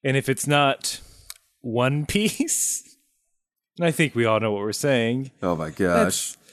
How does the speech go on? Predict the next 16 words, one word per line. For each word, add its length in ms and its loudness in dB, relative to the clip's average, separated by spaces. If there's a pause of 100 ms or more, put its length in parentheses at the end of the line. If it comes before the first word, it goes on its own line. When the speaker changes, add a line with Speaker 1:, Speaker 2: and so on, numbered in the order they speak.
(280)
Speaker 1:
you 160 0
don't 180 2
want, 220 -2 (360)
ugh. 340 -2 (220)
Speaker 2:
What 220 8
a, 80 8
Speaker 1:
Vince, 540 4
Speaker 2:
that 140 10
was 120 8
Speaker 1:
you 80 8
Speaker 2:
an 60 8
Speaker 1:
dirty 160 6
Speaker 2:
impressive 380 8
Speaker 1:
bo-, 60 8
Speaker 2:
reference. 540 8
Speaker 1:
wait, 60 -20